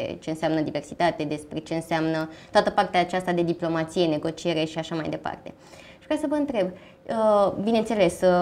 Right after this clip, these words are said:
ați spus mai devreme că au fost delegații din, uh, licee din Prahova și totodată din Istanbul și din Bodrum. Delegații care au venit, uh, împreună cu câte un profesor. Care a fost contribuția profesorilor în, uh,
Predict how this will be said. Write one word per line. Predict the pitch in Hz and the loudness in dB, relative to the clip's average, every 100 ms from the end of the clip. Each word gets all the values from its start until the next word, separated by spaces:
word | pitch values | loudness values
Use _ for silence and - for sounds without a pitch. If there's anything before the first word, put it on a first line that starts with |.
| 175 175 | 6 4
ați | 175 | 2
spus | 196 | -6
mai | 208 185 | -2 -2
devreme | 175 196 226 220 | 0 0 -2 -4
că | - 220 208 208 208 196 | -4 2 4 6 6 6
au | 196 | 4
fost | 190 247 254 | 2 -2 0
delegații | 226 185 214 240 233 240 190 | 0 2 4 2 2 -2 -2
din, | 202 226 220 | 0 0 2
uh, | 214 208 208 196 190 | 4 4 6 4 4
licee | 185 233 240 | 0 2 2
din | 190 180 | 2 2
Prahova | 202 233 254 240 | 0 0 0 0
și | |
totodată | 240 226 220 220 214 196 | 0 -2 0 2 0 -2
din | 208 | 0
Istanbul | 196 190 185 196 | -2 0 0 0
și | 208 202 | -4 -4
din | 208 | -2
Bodrum. | 185 170 - - 180 - - - - - | 0 0 -2 -8 -12 -20 -20 -20 -20 -8
Delegații | 226 226 262 277 | -4 2 2 2
care | 285 262 254 247 247 240 233 220 214 | 2 2 4 4 4 4 2 2 0
au | - 220 | 4 4
venit, | 202 214 240 254 | 4 2 2 0
uh, | 247 233 214 | 2 4 4
împreună | 208 208 226 240 | 2 2 2 2
cu | 226 240 240 233 233 | 0 0 2 2 -2
câte | 233 | -2
un | 214 208 | 0 0
profesor. | 220 208 196 185 - 185 | -2 2 0 0 -6 -6
Care | - 285 | -4 -4
a | 294 | 0
fost | 302 302 | -2 -2
contribuția | - 254 233 226 202 269 277 170 165 | -6 -2 0 -2 2 2 2 0 0
profesorilor | 175 170 196 - 220 208 214 208 | -2 -4 -4 -4 -4 -2 0 2
în, | 208 | 2
uh, | 208 202 202 | 0 0 0